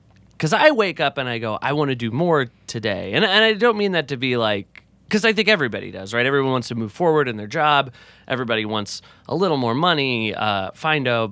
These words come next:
a, a, a mate, fi-, have kids, raise your kids. But I'm talking, like, you're a guy, you got your house, you got your job. You want for nothing. You have no,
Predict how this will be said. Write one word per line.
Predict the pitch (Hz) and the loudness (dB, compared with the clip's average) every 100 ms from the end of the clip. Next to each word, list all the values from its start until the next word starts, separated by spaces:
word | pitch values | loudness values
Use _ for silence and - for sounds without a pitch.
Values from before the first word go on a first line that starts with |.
| - | -4
a, | 113 110 104 - | -4 -4 -6 -6
a, | 113 104 - - _ - 113 - | -4 -4 -6 -20 _ -14 -12 -6
a | 120 | -2
mate, | 117 113 127 139 120 - - | 2 2 2 2 -2 -10 -14
fi-, | - 135 123 127 | -2 -2 0 -4
have | 107 139 131 - | 0 2 2 -2
kids, | - 147 123 | -4 -4 -4
raise | 120 123 127 127 | -6 -2 -2 -2
your | 120 | -4
kids. | 113 131 - - - | -2 -4 -4 -20 -10
But | 147 | 0
I'm | 196 220 | 0 2
talking, | 196 170 151 | 0 0 -2
like, | 127 117 113 _ _ _ _ - | -4 -4 -6 _ _ _ _ -18
you're | 117 139 220 | -6 -2 0
a | |
guy, | 180 143 101 95 98 - _ _ _ _ _ _ _ _ _ - | 0 -2 -2 -4 -10 -16 _ _ _ _ _ _ _ _ _ -12
you | 120 | -8
got | 110 131 147 | -2 -2 -2
your | 185 | -4
house, | 147 117 113 - - - | -4 -6 -6 -8 -12 -16
you | - | -12
got | 101 101 | -8 -8
your | - | -8
job. | 104 92 - - - _ _ _ _ - | -10 -10 -12 -16 -20 _ _ _ _ -8
You | 120 | -6
want | 113 120 117 104 - _ _ _ _ _ _ _ _ | -4 -2 -4 -6 -16 _ _ _ _ _ _ _ _
for | - - 110 | -10 -4 -4
nothing. | 104 98 - - - 127 - - | -4 -6 -8 -14 -12 -16 -18 -6
You | 127 127 | -2 0
have | 117 101 | 0 -2
no, | 117 139 143 139 135 123 | 0 2 2 2 0 -4